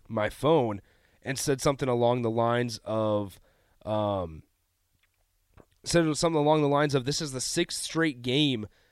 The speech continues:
that Nebraska has trailed in the first two innings."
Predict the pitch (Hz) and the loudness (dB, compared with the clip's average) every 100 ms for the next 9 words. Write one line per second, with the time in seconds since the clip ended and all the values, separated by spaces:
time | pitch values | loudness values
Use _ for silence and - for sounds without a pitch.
0 | _ _ - 131 131 104 110 131 - 135 | _ _ -8 -6 -6 0 2 2 0 0
1 | 110 101 _ 113 107 - - - 127 139 | -2 -4 _ -6 -6 -6 -10 -4 0 2
2 | 120 90 90 - _ _ _ 107 110 - | 0 -2 -10 -16 _ _ _ -10 -10 -6
3 | 117 113 - 123 107 110 - - - | -4 -4 -6 -4 -4 -6 -10 -14 -16